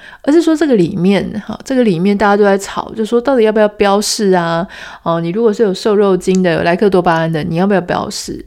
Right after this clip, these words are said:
我说真的，就我自己的立场来说，我觉得就标示嘛。因为现在讯息非常的纷乱，很多人说，啊，也不是所有的美国猪都有莱克多巴胺，对不对？好像大概只有百分之二十啊什么的。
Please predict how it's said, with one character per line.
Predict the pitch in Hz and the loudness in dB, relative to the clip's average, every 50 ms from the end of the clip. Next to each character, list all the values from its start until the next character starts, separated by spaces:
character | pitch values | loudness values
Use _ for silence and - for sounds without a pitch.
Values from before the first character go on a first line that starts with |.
| - - - - - - - _ _ _ - _ _ - | -20 -20 -20 -20 -20 -20 -20 _ _ _ -20 _ _ -2
我 | - 202 185 | 2 2 2
说 | 185 - - 220 220 | 2 2 0 0 2
真 | 220 214 208 | 2 2 4
的， | 208 185 170 | 4 2 0
就 | - - 233 | 2 2 4
我 | 208 175 151 | 4 4 2
自 | 147 - 202 | 2 0 -2
己 | 175 156 | -2 0
的 | 143 143 147 | -2 -4 -4
立 | 175 170 151 | -4 -4 -6
场 | - - - - - | -8 -10 -12 -12 -12
来 | - - - | -12 -12 -12
说， | 185 - - 180 175 | -10 -8 -6 -6 -4
我 | - - 226 | -4 -6 -4
觉 | 214 277 | -2 -2
得 | 294 277 | 0 0
就 | 277 262 | 0 -2
标 | 254 - 214 196 196 | 0 0 2 2 2
示 | 208 - - - 196 | 0 -2 -4 -4 -4
嘛。 | 156 - 76 - - - _ _ _ _ | -6 -6 -8 -12 -14 -18 _ _ _ _
因 | 320 330 339 | -4 0 0
为 | 339 294 | 0 2
现 | - 285 | 2 0
在 | 262 247 233 233 233 | 2 2 2 0 -2
讯 | - - - - 226 214 | -8 -8 -4 -2 -2 -2
息 | 190 175 165 | 0 -2 -2
非 | 165 190 185 | 0 0 0
常 | 202 175 151 | 0 0 -2
的 | 156 160 | -4 -6
纷 | - - 180 160 165 170 | -2 -2 -2 0 0 0
乱， | 170 160 - - - - - - - - | 0 0 0 -2 -6 -12 -16 -18 -18 -12
很 | - - 196 | -2 0 0
多 | 226 285 294 | 2 2 2
人 | 247 247 | 2 0
说， | 240 269 - | 0 -2 -4
啊， | - 285 | -2 -2
也 | 285 254 226 | 0 0 0
不 | - 233 | 0 0
是 | 240 269 285 | 0 0 0
所 | 254 - - 226 | -2 0 2 2
有 | 247 233 | 4 4
的 | 220 208 | 4 2
美 | 190 185 170 | 0 0 0
国 | 170 180 185 185 | 2 2 2 2
猪 | - 202 202 | 2 -2 0
都 | 196 208 202 | 0 2 2
有 | 190 | 2
莱 | 175 165 170 | 2 2 2
克 | 180 196 | 2 2
多 | 180 185 175 | 2 2 2
巴 | 165 180 165 | 2 0 0
胺， | - - 170 165 | 0 -2 -4 -2
对 | 156 170 | -2 -4
不 | 156 165 | -4 -2
对？ | - 165 90 196 | -2 -4 -4 -4
好 | - - 180 | -4 -4 -2
像 | 202 233 233 220 | 0 0 0 0
大 | 226 - 240 247 | 0 0 0 2
概 | 254 233 | 2 2
只 | 214 | 2
有 | 220 202 | 0 0
百 | 190 160 151 | 2 0 0
分 | - 190 190 | 0 0 0
之 | 196 - - | 0 0 -2
二 | - 202 196 | 0 0 0
十 | 190 - - 165 - | 0 -2 -6 -6 -6
啊 | 156 147 151 | -4 -4 -4
什 | 170 - - - | -4 -6 -8 -10
么 | - - | -10 -12
的。 | - - - - | -12 -12 -12 -12